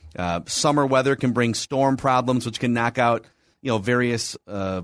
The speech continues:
things related to, I don't know, your, your internet services, your, uh, security services, basically anything that could be a threat to your business. Federated has resources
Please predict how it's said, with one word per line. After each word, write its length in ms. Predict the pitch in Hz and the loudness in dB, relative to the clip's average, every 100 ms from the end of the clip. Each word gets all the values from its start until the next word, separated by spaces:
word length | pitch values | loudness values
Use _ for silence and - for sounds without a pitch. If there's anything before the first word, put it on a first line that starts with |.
| - | -10
things 400 | - 131 127 104 | -2 0 0 0
related 380 | 117 117 113 - | 0 0 -2 -2
to, 400 | 107 98 87 - _ _ | -2 -2 -6 -10 _ _
I 80 | 101 | -6
don't 100 | 101 | -6
know, 180 | 82 78 78 | -4 -8 -6
your, 360 | 101 101 92 - _ _ _ _ _ | -4 -2 -4 -10 _ _ _ _ _
your 160 | 117 | -6
internet 400 | 170 147 143 131 | 0 2 2 0
services, 720 | - 120 110 - 104 92 85 - | -2 -2 -2 -2 -2 -2 -6 -8
your, 640 | 107 107 104 104 101 98 95 | -4 -2 0 0 0 -2 -4
uh, 260 | 95 95 | -4 -4
security 640 | 92 - - 147 139 123 | -4 -6 -6 0 0 0
services, 440 | 98 101 95 92 82 _ _ _ - | -2 -4 -4 -8 -10 _ _ _ -6
basically 480 | 262 269 247 202 - | -2 -2 -4 -6 -4
anything 600 | 156 175 165 147 139 123 | 0 0 0 2 2 0
that 160 | 104 | -2
could 100 | 123 | -2
be 100 | 120 | 0
a 40 | 104 | -2
threat 300 | - 117 110 | -2 -4 -2
to 100 | 113 | -4
your 80 | 95 | -2
business. 540 | 98 85 87 80 - - _ | -4 -4 -4 -4 -8 -12 _
Federated 760 | - 139 143 127 113 104 95 - _ | -2 2 4 2 2 0 -2 -8 _
has 260 | - 120 92 | -4 -4 -2
resources 680 | 104 110 113 98 - 92 | -4 -2 -2 -2 -2 -6